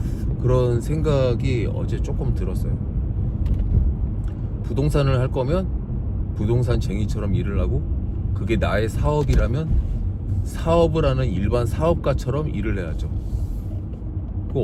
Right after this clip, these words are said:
어디 공인중개사로 일하는 사람이 나인 투 식스라고 있어요.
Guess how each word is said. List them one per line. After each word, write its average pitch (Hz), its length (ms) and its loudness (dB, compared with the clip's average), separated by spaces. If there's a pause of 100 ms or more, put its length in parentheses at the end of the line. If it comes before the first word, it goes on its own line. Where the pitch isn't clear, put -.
(140)
어디 170 280 0
공인중개사로 131 1300 0
일하는 110 460 -2
사람이 95 360 -4
나인 92 240 -4
투 110 100 -6
식스라고 90 500 -4
있어요. 80 500 -4